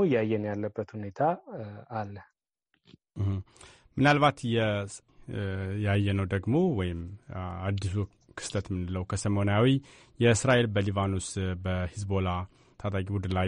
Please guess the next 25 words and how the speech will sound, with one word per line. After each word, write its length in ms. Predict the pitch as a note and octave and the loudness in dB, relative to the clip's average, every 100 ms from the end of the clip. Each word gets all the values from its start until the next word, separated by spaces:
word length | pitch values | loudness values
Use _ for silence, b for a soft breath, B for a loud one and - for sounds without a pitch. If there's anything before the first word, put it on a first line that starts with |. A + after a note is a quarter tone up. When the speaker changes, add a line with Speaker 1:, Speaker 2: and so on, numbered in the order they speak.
| F#2+ | -2
Speaker 2:
ስታደርሳቸው 580 | - G2 F#2 - F#2 - | -6 -4 -4 -4 -6 -4
የነበሩት 420 | F#2 F2 F#2 F2+ | -6 -4 -6 -6
የአየር 400 | - F2+ F2+ F#2+ | -4 -4 -2 -2
ጥቃቶች፣ 500 | F2 A2+ F#2 G2 - - F#2+ F#2 b b b - | -2 -2 -2 -2 -6 -4 -4 -4 b b b -8
እ፣ 100 | G#2 G2 F#2+ | -4 -4 -2
መለስ 360 | G2 F#2+ A#2 - | -2 -2 -4 -4
ዛሬ 180 | F#2 F#2 | -4 -4
ደግሞ 200 | F#2+ G#2+ D3 | -2 2 4
ኢራን 300 | G2+ F#2 F2+ | 4 4 2
በእስራኤል 460 | E2 F2+ G2 F2+ F2+ | 0 0 0 0 0
ላይ 140 | C#3 C#3 - | 0 0 -4
ከአንድ 280 | - G2+ F2+ | -6 -4 -4
መቶ 160 | F#2 - | -6 -6
ሰማንያ 320 | F2+ E2+ F2+ G#2 | -8 -6 -6 -2
የሚደርሱ 480 | G#2 G#2 G2 - - | 0 2 0 -2 -4
ሚሳይሎችን 640 | F#2 G2+ B2 F#2+ F2+ A#2+ D3 B B B | -2 2 2 2 0 0 -2 B B B
ጥቃት 300 | C#3 B2+ G#2+ G2 | -2 2 2 2
ማድረሷን 580 | G2 F#2+ F#2+ - F2 F2+ F2 E2+ - _ | -2 0 -4 -4 -4 -2 -4 -6 -10 _
እየተዘገበ 460 | A2 G#2+ G#2+ G2 F#2 | 2 2 4 4 4
ነው 120 | F2+ | 2
የሚገኘውና 640 | F2+ G2 - F#2+ F#2 F#2+ D#3 F3+ b b | 0 -2 0 0 0 0 -2 -6 b b
ምንድን 440 | B2 D3 D#3+ C3 B2 | 4 4 4 0 -2
ነው 160 | G#2+ G2+ | 0 0
ይሄ 160 | G2+ A2 | 0 2
የሚያሳየን? 760 | A2 G#2 G2+ - F#2 F2+ F2+ | 2 0 -2 -4 -6 -4 -6